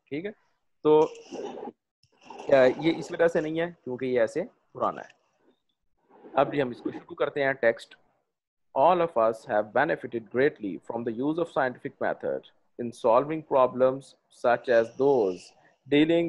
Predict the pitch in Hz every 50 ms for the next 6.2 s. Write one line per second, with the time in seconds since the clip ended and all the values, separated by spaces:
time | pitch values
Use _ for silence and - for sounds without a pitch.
0 | 151 139 127 123 123 110 120 123 131 - 165 165 160 156 151 - 135 - - 113
1 | 78 73 73 - - _ _ _ _ _ _ _ _ _ _ _ _ _ _ _
2 | _ _ - 135 - - 135 135 127 127 147 156 151 - - 170 165 160 - -
3 | 135 127 - 131 123 123 131 131 131 127 123 123 - 170 151 143 139 - - 127
4 | 110 104 101 104 107 - - _ _ _ _ 127 123 - - 143 135 131 - -
5 | 165 160 - - 170 160 147 147 147 127 123 120 120 127 131 117 101 95 101 101
6 | 98 - -